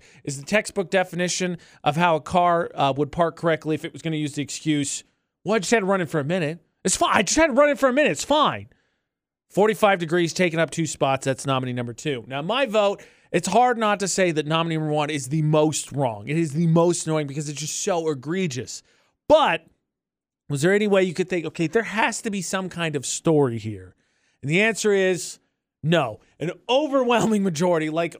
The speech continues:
almost no votes for nominee number two came in. Nominee number one, by far and away, the one everyone hated the most. So, nominee number one gets to move on to the tournament at the end of the year. Narker number one,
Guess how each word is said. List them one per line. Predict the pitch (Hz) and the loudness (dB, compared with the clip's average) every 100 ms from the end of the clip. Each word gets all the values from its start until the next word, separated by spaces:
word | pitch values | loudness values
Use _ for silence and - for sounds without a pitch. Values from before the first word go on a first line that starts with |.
| - | 0
almost | 208 240 220 170 | 0 2 0 2
no | 185 220 240 | 4 6 4
votes | 214 208 180 | 4 2 2
for | 180 | -2
nominee | 175 165 160 | 0 0 0
number | 156 151 | -4 -4
two | - 156 | -4 -6
came | 139 147 135 | -2 -4 -4
in. | 135 | -4
Nominee | 170 208 208 | -4 -4 -6
number | 190 | -4
one, | 180 | -6
by | 143 214 214 220 | -4 -2 2 2
far | 220 190 180 | 0 -2 0
and | |
away, | 170 160 156 | -2 -4 -4
the | 151 | -4
one | 151 160 160 | -4 -6 -2
everyone | 165 180 185 170 165 | -2 -2 -4 -4 -4
hated | 143 - 180 202 208 190 180 - - | -6 -6 0 0 2 0 -2 -14 -16
the | 127 151 | -2 -2
most. | 143 139 151 131 107 - - _ _ | -2 -2 0 0 -6 -14 -14 _ _
So, | - 208 214 156 156 _ _ | -2 2 4 2 0 _ _
nominee | 139 175 202 202 | 0 2 2 0
number | 196 | 0
one | 190 202 233 | 0 0 0
gets | 202 175 | -2 -6
to | - | -2
move | 180 175 | 0 0
on | 175 | 0
to | 175 | -2
the | 135 | -4
tournament | 175 175 160 | -4 -2 -2
at | |
the | 156 | -2
end | 151 | -4
of | 139 | -4
the | |
year. | 143 202 254 - _ _ | -2 -2 -2 -4 _ _
Narker | 143 170 247 359 359 196 165 | -2 4 4 4 2 0 2
number | 156 151 143 | 0 0 -2
one, | 135 131 165 | 0 -2 -4